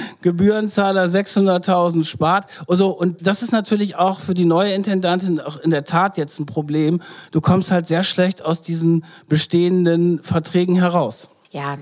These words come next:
Speaker 2: die sind natürlich auch Jahre alt, da kommt man natürlich nicht raus. All das hat jetzt natürlich eine Riesendebatte entfacht über generell den öffentlich-rechtlichen Rundfunk.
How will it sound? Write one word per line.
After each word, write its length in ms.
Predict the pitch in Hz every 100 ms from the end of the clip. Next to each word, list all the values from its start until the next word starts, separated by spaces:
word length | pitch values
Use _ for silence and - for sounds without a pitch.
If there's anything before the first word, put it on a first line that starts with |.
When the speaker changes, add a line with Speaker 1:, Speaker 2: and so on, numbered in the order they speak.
| -
Speaker 2:
die 60 | 156
sind 140 | 160
natürlich 320 | 156 - -
auch 60 | 139
Jahre 360 | 139 131 123
alt, 240 | - 170 170
da 80 | 151
kommt 200 | - 147
man 100 | 139
natürlich 340 | 135 - 139
nicht 220 | - -
raus. 160 | - - - _ _
All 280 | 220 240 254
das 460 | 131 101 - - - - -
hat 180 | 190 190
jetzt 220 | 180 -
natürlich 340 | 175 - 165
eine 160 | 170 165
Riesendebatte 920 | 180 156 160 156 151 139 - 147 -
entfacht 680 | 135 120 - 127 98 - -
über 260 | 214 175 170
generell 560 | 165 165 156 156 151 151
den 180 | 156
öffentlich-rechtlichen 1000 | 98 120 - 147 139 - 120 - - -
Rundfunk. 520 | 143 170 170 - 98